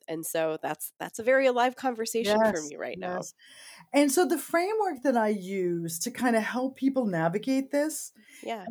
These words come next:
Speaker 2: as well as help navigate conversations with each other, is the stars framework that I,
Speaker 1: Yes.
Speaker 2: that I,
Speaker 1: Mm.
Speaker 2: um, that I wrote. And that framework is how I integrate my, it into my practice and into my patients.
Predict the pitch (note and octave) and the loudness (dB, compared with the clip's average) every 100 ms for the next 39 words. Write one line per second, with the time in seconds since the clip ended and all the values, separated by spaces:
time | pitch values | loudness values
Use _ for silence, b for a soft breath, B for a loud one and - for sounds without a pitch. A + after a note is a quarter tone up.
0 | A#3 A3 B3 B3+ C4 - A3 G#3+ G#3 G#3 | -2 2 4 4 2 0 -2 0 0 2
1 | G#3 G#3 F#3+ F#3+ F#3 - G3+ G3 - F#3+ | 0 0 2 2 0 -2 -2 0 -2 -2
2 | G3 F3 F3+ F#3 G#3 B3+ G3+ - G#3 G#3 | -4 -8 -8 -4 0 0 2 2 4 4
3 | G3+ G#3+ - - A#3 A#3+ A#3+ - E3+ E3 | 0 -2 -2 2 4 4 2 -2 0 0
4 | D#3+ E3 F3 E3+ E3+ E3 E3 E3+ E3 D#3 | -2 -4 -6 -6 -6 -2 0 0 -4 -8
5 | - G#3 G3+ G3+ G3+ G3+ G3+ F#3+ F#3+ F#3 | -2 0 2 2 2 2 0 -2 -6 -4
6 | F#3 F#3 _ _ B B B B C4 B3 | -6 -10 _ _ B B B B 6 8
7 | B3 G4 F#3+ F3+ - B3+ B3+ B3 A#3+ - | 6 4 2 -2 -2 2 4 4 2 -2
8 | b b b - A#3 D4 F4+ G4 D4+ _ | b b b -4 2 2 2 -2 -4 _
9 | - - D#4 E4 C#4+ C4 A#3+ - C#4 C4+ | -8 0 2 4 2 2 0 2 4 6
10 | B3 G#3+ A3 A#3 A#3 A3 - _ F#3 G3 | 6 2 -2 0 2 2 0 _ -2 0
11 | - - G3 G3+ G3+ G#3+ F#3+ F#3 G#3 F#3 | -2 -4 2 2 2 2 0 0 0 -2
12 | - F#3 F3 F3 F3+ F3 G3 F3 E3+ E3+ | -2 -4 -4 -6 -4 -4 -4 -4 -4 -4
13 | D#3 - D3+ D3+ - | -6 -6 -6 -8 -10